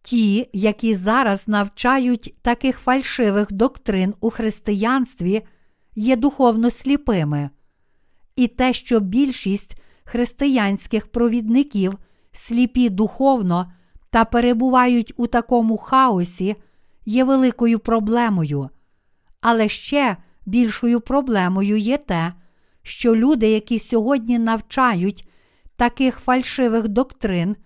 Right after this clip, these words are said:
самі добре не знають, якими хибними є усі їхні слова. І тим не менше вони продовжують триматися своїх помилкових поглядів.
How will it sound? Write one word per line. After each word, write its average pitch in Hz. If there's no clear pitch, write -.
самі 247
добре 233
не 214
знають, 202
якими 233
хибними 202
є 233
усі 247
їхні 208
слова. 214
І 247
тим 233
не 226
менше 233
вони 226
продовжують 233
триматися 240
своїх 262
помилкових 240
поглядів. 165